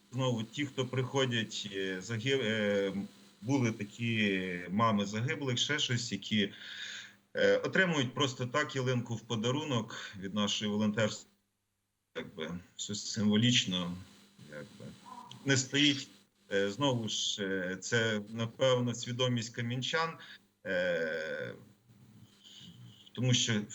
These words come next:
кажу, повинні розуміти, що кожна гривня, це не піде в кишеню ні до кого, це сто відсотків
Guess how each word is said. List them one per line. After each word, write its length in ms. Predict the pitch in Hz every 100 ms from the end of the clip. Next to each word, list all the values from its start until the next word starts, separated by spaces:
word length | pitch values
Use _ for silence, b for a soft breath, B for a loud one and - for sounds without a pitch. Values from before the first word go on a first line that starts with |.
| -
кажу, 200 | - 85 -
повинні 320 | 123 143 135
розуміти, 540 | 135 123 143 165 - 113
що 260 | - 107
кожна 600 | - 127 120 117 110 98 104
гривня, 480 | 120 151 156 123 107
це 560 | - 104 101 95 92 95
не 100 | 101
піде 240 | 107 113
в 80 | 107
кишеню 460 | - 110 123 110 107
ні 140 | 107
до 140 | 104 117
кого, 340 | 147 147 117
це 480 | - - 104 98 92 B B B B - _ -
сто 400 | - _ 139 127
відсотків 760 | 113 107 151 156 - -